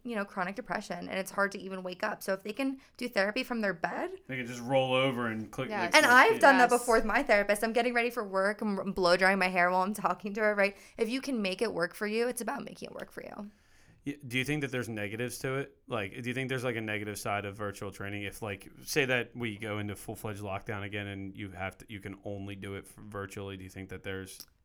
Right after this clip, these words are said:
Speaker 1: I think that in general, having limited in-person contact has some detriments to people. Um, I think it, people spend more time online, and I think that, like, social media has a really negative impact on people. It's not an accurate perspective of reality sometimes.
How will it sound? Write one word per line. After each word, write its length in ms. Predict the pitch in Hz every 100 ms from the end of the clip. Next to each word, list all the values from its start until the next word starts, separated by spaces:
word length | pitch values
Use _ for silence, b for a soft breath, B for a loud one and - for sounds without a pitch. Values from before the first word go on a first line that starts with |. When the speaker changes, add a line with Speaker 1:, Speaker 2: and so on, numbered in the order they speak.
| _
Speaker 1:
I 80 | -
think 220 | 226 262
that 220 | 247 208 -
in 160 | 214 214
general, 680 | 185 185 202 196 196 240 262 -
having 420 | - 190 190 180
limited 480 | 185 185 175 180 175 _
in-person 440 | 202 190 180 170 185
contact 580 | - 202 202 196 214 -
has 360 | - 196 208
some 480 | 196 - 202 - 208
detriments 520 | - 208 - 208 208
to 80 | -
people. 440 | 208 - - - - b b b
Um, 180 | 196 185
I 60 | 180
think 240 | 185 170
it, 260 | 180 - -
people 220 | 214 202
spend 240 | - 190
more 180 | 180 170
time 240 | 165 185
online, 380 | 170 165 160 180
and 100 | 175
I 60 | 165
think 240 | 165 165
that, 240 | - - -
like, 140 | - -
social 300 | - 202 196
media 220 | 185 180 185
has 120 | 185
a 40 |
really 280 | 165 180 185
negative 300 | 180 170 170
impact 320 | 175 170 170
on 80 | 165
people. 340 | 165 160 170 B B -
It's 120 | 208
not 120 | 233
an 60 | 220
accurate 480 | 185 185 185 185 -
perspective 480 | 185 - 175 185
of 160 | 185 185
reality 400 | 180 170 170 175
sometimes. 720 | 180 185 180 180 180 180 -